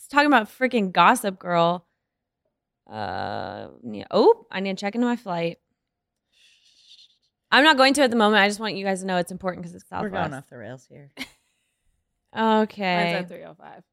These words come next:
Speaker 3: I gotta check in.
Speaker 1: Oh, damn. I don't know what it was. It's this player who, like, some coat, whatever. Here's the video of him.
Speaker 3: Where was he?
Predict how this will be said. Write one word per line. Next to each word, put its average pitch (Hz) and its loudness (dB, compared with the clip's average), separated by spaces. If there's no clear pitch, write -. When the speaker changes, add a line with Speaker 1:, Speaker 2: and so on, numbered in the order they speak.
Speaker 3:
I - -20
gotta - -20
check - -20
in. 196 -20
Speaker 1:
Oh, 214 4
damn. 196 0
I 196 0
don't 269 2
know 285 2
what 262 4
it 220 0
was. 233 2
It's 247 2
this 277 -14
player 269 2
who, 240 2
like, 214 -6
some 233 0
coat, 226 -4
whatever. 170 -8
Here's 262 6
the 220 0
video 175 -2
of 170 -10
him. 180 -20
Speaker 3:
Where 226 -2
was 233 -4
he? 180 -20